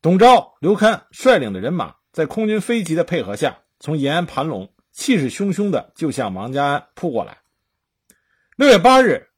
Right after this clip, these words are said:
刘戡部先头部队距离王家湾只隔一个山头，而此时西北野战兵团的主力远在三四百公里之外的陇东，留在陕北的只有警备第七团。随着中共中央机关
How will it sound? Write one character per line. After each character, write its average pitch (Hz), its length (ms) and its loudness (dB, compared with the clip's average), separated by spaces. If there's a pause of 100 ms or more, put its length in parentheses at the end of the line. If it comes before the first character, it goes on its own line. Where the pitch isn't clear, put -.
(160)
刘 214 220 2
戡 220 220 2
部 214 300 -2
先 233 200 2
头 208 120 2
部 190 140 -4
队 - 320 -6
距 202 160 -6
离 175 80 0
王 156 180 -4
家 185 140 0
湾 185 340 -2
只 117 200 -12
隔 139 160 -6
一 135 120 -8
个 180 140 -4
山 110 180 -12
头， 82 240 -20 (300)
而 190 140 0
此 104 240 -8
时 120 320 -8 (300)
西 254 200 0
北 220 140 4
野 151 100 0
战 117 140 -6
兵 180 120 -4
团 143 140 -2
的 151 60 -2
主 80 180 -18
力 262 260 -10 (140)
远 120 240 -4
在 180 300 2
三 214 240 -2
四 196 120 -6
百 104 160 -4
公 160 180 -8
里 104 80 -8
之 170 120 -10
外 156 140 -2
的 104 100 -6
陇 90 240 -12
东， 160 300 -4 (580)
留 226 120 4
在 262 140 6
陕 226 240 0
北 151 160 0
的 92 320 -10
只 - 120 -6
有 208 140 4
警 107 220 -8
备 131 120 -6
第 131 140 -10
七 233 220 -6
团。 - 300 -16 (560)
随 247 200 2
着 226 100 4
中 240 140 -2
共 214 120 0
中 190 100 0
央 202 140 -2
机 202 120 -8
关 202 320 -2